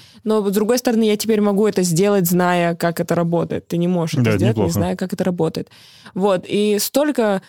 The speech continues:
Speaker 1: значит, э, сил было затрачено, чтобы прийти к этому концерту для меня. Это же тоже огромная, типа, часть, знаешь, пер-,
Speaker 2: Конечно.
Speaker 1: первый концерт, типа, сольный. Что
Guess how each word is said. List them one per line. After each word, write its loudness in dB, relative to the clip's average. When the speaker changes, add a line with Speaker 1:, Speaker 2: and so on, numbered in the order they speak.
Speaker 1:
значит, -2
э, 0
сил 0
было 0
затрачено, 0
чтобы -4
прийти -2
к -6
этому -2
концерту 0
для 2
меня. 2
Это -2
же -4
тоже 0
огромная, 0
типа, -2
часть, -2
знаешь, -2
пер-, 2
Speaker 2:
Конечно. 2
Speaker 1:
первый 0
концерт, -4
типа, -8
сольный. -8
Что 0